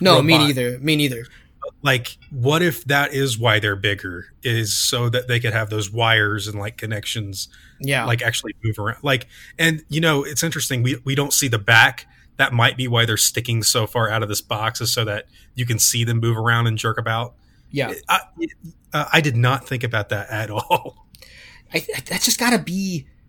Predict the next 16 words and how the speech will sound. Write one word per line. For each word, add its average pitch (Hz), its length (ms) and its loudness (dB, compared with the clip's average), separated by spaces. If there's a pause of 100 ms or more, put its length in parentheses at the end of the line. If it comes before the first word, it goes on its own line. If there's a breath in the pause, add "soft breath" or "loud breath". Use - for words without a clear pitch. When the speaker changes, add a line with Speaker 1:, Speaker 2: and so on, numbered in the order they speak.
(220)
Speaker 1:
that's 175 140 2
just - 160 0
gotta 214 180 6
be 156 180 -4
it, 151 280 4
right? 131 240 0
It's 135 140 -2
that 143 120 -4
there's, 135 380 -2 (500)
there's - 480 -2 (320)
circuitry - 600 -2
going 151 280 2
on 143 160 -2
in 139 80 -4
there. 139 160 0
The, 135 220 -4